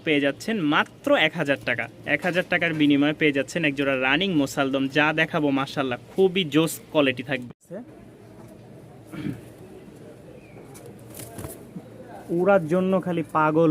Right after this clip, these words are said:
হয়ে আছে। এখানে যে দুই পিস দেখতে পাচ্ছেন, মাশাআল্লাহ, এটার দাম পড়বে নয়শো টাকা। কবুতরের কোয়ালিটিটা একটু ধরে দেখাই, মাশাআল্লাহ, এই দেখেন।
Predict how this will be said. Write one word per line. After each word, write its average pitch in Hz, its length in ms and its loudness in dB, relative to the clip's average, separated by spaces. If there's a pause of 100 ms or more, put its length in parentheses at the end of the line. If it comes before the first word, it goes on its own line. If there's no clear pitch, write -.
হয়ে 135 200 0
আছে। - 200 -10
এখানে 156 260 -2
যে 156 160 0
দুই 147 160 2
পিস 147 200 0 (100)
দেখতে 143 200 -2
পাচ্ছেন, 127 360 -4 (680)
মাশাআল্লাহ, 135 580 -4 (1200)
এটার 156 240 -4
দাম 139 160 2 (100)
পড়বে 151 280 -2 (240)
নয়শো 131 400 -2
টাকা। 117 280 -10 (680)
কবুতরের 170 680 0 (840)
কোয়ালিটিটা 170 540 2
একটু 180 220 -2
ধরে 156 340 2
দেখাই, 147 340 2
মাশাআল্লাহ, 139 580 -2
এই 131 100 0
দেখেন। 123 320 -4